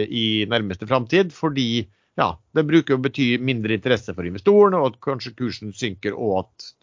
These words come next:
de ofte må gi en del rabatter da, eh, når de endelig henter de, henter de pengene, pengene. Eh, Ulf, jeg vet at du har vært litt opptatt av det. Hva, hva, hvordan går du til veie når du skal identifisere, og, og, og,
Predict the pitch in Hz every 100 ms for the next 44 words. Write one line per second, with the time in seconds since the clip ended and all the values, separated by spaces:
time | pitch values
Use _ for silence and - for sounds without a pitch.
0 | 170 170 170 - 127 117 113 101 104 98
1 | 101 101 _ 110 95 85 _ _ _ -
2 | 95 98 110 101 90 98 - 104 90 85
3 | 98 87 80 90 85 - 107 101 87 87
4 | 95 85 78 78 _ - 101 87 82 -
5 | - - - 139 160 170 180 175 - 175
6 | 170 196 208 175 156 - 151 - 123 135
7 | 139 180 160 156 170 170 170 147 _ _
8 | _ - 175 202 190 190 180 170 165 175
9 | 151 120 135 139 - 135 131 _ - 143
10 | 117 131 - 135 151 - 139 92 123 180
11 | - 147 143 143 147 147 143 143 139 120
12 | - - 143 147 135